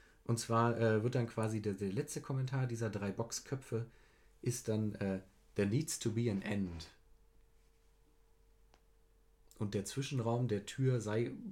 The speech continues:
überhaupt nicht interessant, also weil es, es muss ein Ende geben.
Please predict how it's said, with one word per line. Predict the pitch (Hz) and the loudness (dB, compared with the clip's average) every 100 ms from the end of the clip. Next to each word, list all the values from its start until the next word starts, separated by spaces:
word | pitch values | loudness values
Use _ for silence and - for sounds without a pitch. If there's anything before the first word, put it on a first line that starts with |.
| 311 | -4
überhaupt | 110 113 127 | -2 -2 -2
nicht | 117 117 | -2 -2
interessant, | 110 107 - 117 123 - | -2 -4 -4 -4 -4 -4
also | 98 92 | -4 -4
weil | 95 95 | -6 -8
es, | - | -10
es | - - | -8 0
muss | 135 - | 2 2
ein | - | 2
Ende | 117 135 98 | 4 4 4
geben. | 98 90 202 | 2 2 0